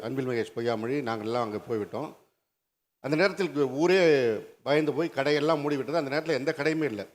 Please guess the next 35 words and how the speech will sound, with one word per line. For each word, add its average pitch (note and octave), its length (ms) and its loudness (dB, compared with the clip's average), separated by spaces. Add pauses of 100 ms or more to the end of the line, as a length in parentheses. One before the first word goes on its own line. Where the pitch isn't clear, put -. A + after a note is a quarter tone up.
(140)
அங்கே C3+ 220 -4
இருந்தவர்களுக்கு F3 540 -4
குடிப்பதற்கு E3 500 -4
தண்ணீர் D3+ 340 -2
இல்லை. G2+ 140 -6 (540)
எனவே F#3+ 160 0
மாவட்ட F#3+ 380 2
கழக F3+ 220 2
அலுவலகத்தில் D#3+ 540 0
இருந்த C3 180 -8
தண்ணீர் D3+ 360 -4
பாட்டிலை C3+ 320 -4 (580)
அன்பு D3 200 -6
சகோதரர் C#3+ 340 -2
செந்தில் D3 240 -2
பாலாஜி C3 300 0
எடுத்துக்கொண்டு B2 480 -8
வந்து B2+ 220 -4
கொடுக்க D3+ 240 -6
சொன்னார். G#2 340 -12 (340)
இன்னும் F#3+ 140 -2
சொல்லப்போனால், D3 440 -2 (500)
அந்த D3+ 160 0
படுக்கையிலே G3 520 2 (180)
அங்கே D3 260 0
இருந்தவர்களை D3 500 0 (140)
நாங்கள் B2+ 400 -4
பார்க்கின்ற C#3+ 320 -2
பொழுது C3 260 -4 (140)
ஒரு B2 100 -6
பத்தாம் F#3+ 300 -4
வகுப்பு D3 180 -4
குழந்தை C#3 280 -4
அங்கே B2 180 -4
படுத்திருந்தார். A2 440 -10